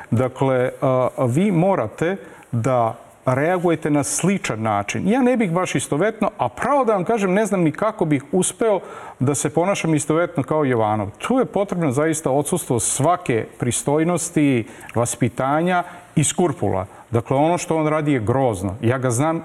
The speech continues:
iz pokrajinskog parlamenta. Znam ga kao vrlog D S S-ovca, kada je u mom prisustvu nazivao Vučića psihopatom i izdajnikom. A ja u šali kažem, "Pa nemoj, e, ovaj, Mihajlo, on je samo šmokljan,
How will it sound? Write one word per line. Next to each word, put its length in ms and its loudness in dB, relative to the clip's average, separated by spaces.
iz 200 2
pokrajinskog 560 -2
parlamenta. 560 -2
Znam 300 0
ga 100 0
kao 280 0
vrlog 520 2
D 240 2
S 200 0
S-ovca, 520 -2
kada 260 -2
je 60 2
u 80 4
mom 280 4
prisustvu 540 -2
nazivao 640 2
Vučića 400 0
psihopatom 720 0
i 80 4
izdajnikom. 600 0
A 120 2
ja 180 4
u 80 2
šali 300 0
kažem, 320 0
"Pa 120 0
nemoj, 400 2
e, 40 -2
ovaj, 420 2
Mihajlo, 460 0
on 140 2
je 80 2
samo 260 0
šmokljan, 640 0